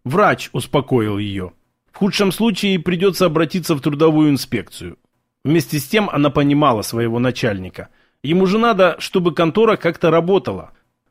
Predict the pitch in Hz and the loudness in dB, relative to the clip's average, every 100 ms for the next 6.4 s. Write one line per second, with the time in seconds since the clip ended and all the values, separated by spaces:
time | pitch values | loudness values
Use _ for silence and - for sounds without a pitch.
0 | - 135 202 202 120 90 82 - 190 214 | -4 2 4 4 2 -4 -4 0 0 0
1 | 185 156 120 101 - 90 175 185 165 175 | 0 0 0 -2 -8 -6 -2 -2 0 2
2 | 180 180 151 143 143 139 123 147 156 135 | 2 0 0 2 4 2 2 2 0 0
3 | - 127 123 - 127 123 - 139 131 127 | -2 0 0 -2 -2 -4 -4 -4 -4 -6
4 | 117 117 113 110 85 _ _ _ - 202 | -4 -2 -2 -4 -6 _ _ _ 0 2
5 | 196 147 180 147 90 _ - 123 104 104 | 2 4 4 4 0 _ -6 -4 -2 0
6 | 127 117 90 - | 0 0 -6 -14